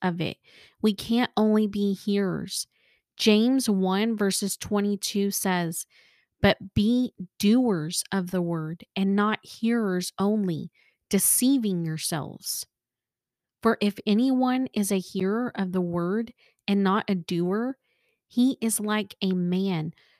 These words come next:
who looks intently at his natural face in a mirror. For he looks at himself and goes away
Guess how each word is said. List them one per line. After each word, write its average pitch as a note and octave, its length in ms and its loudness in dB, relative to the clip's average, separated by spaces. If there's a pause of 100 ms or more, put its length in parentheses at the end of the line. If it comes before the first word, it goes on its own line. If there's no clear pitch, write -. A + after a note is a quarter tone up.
who A3+ 200 2
looks G#3 460 0
intently G3 920 -2 (340)
at - 180 0
his G3+ 240 0
natural G3+ 540 0
face F#3+ 420 -2
in F#3+ 200 0
a F3+ 80 0
mirror. F3 500 -2 (1080)
For G#3 140 6
he G#3 200 0
looks A3 400 2
at - 140 -2
himself F3+ 720 0 (360)
and G#3 220 6
goes G#3 340 4
away F#3 560 0